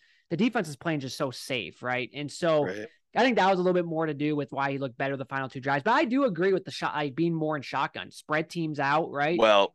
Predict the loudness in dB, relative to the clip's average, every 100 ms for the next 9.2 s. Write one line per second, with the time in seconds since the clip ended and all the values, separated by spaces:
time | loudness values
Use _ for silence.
0 | _ -4 2 4 4 2 -8 _ _ 0
1 | 2 4 4 6 4 4 4 4 2 -4
2 | 2 4 4 0 -2 _ 0 0 -2 -4
3 | -6 -2 -2 -2 2 4 4 0 0 0
4 | 0 -4 -4 -2 -2 -2 -4 0 2 4
5 | 2 0 -4 -4 2 2 2 2 0 0
6 | -4 -4 -4 -6 -4 0 2 2 2 0
7 | -4 -4 0 2 2 2 -2 2 4 4
8 | 2 2 2 2 2 4 2 0 -6 -4
9 | -2 -2